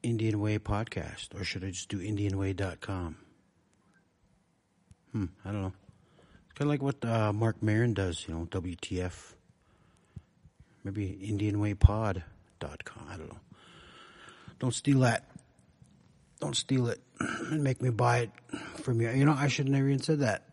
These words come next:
<clears throat> There's a lot of vultures out there that are, are gonna, wow, I don't have any money. I don't have a following, so I don't think it'll matter. But, yeah. Well,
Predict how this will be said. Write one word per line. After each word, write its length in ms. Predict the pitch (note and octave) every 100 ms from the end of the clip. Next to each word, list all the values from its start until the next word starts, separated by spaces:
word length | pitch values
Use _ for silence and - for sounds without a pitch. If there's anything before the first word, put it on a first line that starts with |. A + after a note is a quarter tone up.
| _
<clears throat> 180 | - -
There's 500 | A3 D#3 B2+ A#2+ G#2
a 20 |
lot 140 | A#2
of 80 | A2+
vultures 480 | G#2 A2+ A#2 A#2 G#2+
out 200 | G#2 -
there 160 | G2+
that 80 | F#2+
are, 220 | F#2 F#2 - _
are 60 | G2+
gonna, 220 | F#2+ F2 - _ _ _ _ _ - - _ -
wow, 180 | F#2 D#2+ -
I 60 | F2
don't 100 | F#2
have 100 | F2+
any 100 | F2
money. 340 | F2+ F#2 F#2
I 40 | F#2
don't 120 | F#2
have 100 | F#2
a 60 |
following, 540 | F2+ - G2 G2+ F#2+ F2
so 320 | - E2+ E2+
I 80 | F2
don't 140 | G#2+
think 180 | G#2 A#2
it'll 140 | A#2 G#2+
matter. 420 | A2 A#2 A2+ F2 - -
But, 200 | D#2 - - - _ - - - _ _ - -
yeah. 200 | - G2+ G2 - _ _ _ - - - - - - _ _ _ -
Well, 240 | C#3+ F3